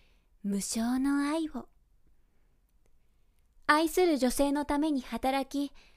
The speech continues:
尽くすことで無償の愛を。子を愛し、家族を愛し、養うことで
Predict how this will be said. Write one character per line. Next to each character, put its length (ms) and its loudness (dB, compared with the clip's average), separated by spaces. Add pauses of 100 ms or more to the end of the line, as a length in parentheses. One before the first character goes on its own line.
(280)
尽 180 -8
く 140 2
す 180 -4
こ 180 -6
と 160 0
で 240 -2 (580)
無 140 -2
償 380 -4
の 340 0
愛 200 -2
を。 240 -6 (2500)
子 300 8
を 80 4
愛 220 0
し、 360 -8 (520)
家 160 2
族 420 -2
を 60 -2 (200)
愛 100 -2
し、 320 -10 (640)
養 140 4 (420)
う 40 -6
こ 180 -4
と 120 2
で 280 0